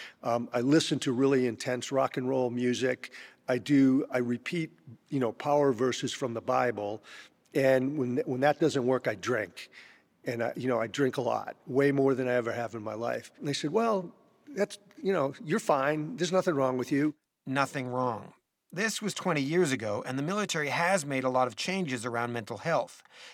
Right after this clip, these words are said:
Speaker 2: But troops may still be reluctant to open up, fearing it'll hurt their careers. That's one reason Martin has written a memoir called Bipolar General, My Forever War with Mental Illness.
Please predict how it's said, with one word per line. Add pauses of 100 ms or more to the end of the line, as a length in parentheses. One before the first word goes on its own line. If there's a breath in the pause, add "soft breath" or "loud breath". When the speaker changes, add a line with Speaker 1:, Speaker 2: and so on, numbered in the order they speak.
Speaker 2:
But
troops
may
still
be
reluctant
to
open
up, (220 loud breath)
fearing
it'll
hurt
their
careers. (460 loud breath)
That's
one
reason
Martin
has
written
a
memoir
called (280 loud breath)
Bipolar
General,
My
Forever
War
with
Mental
Illness.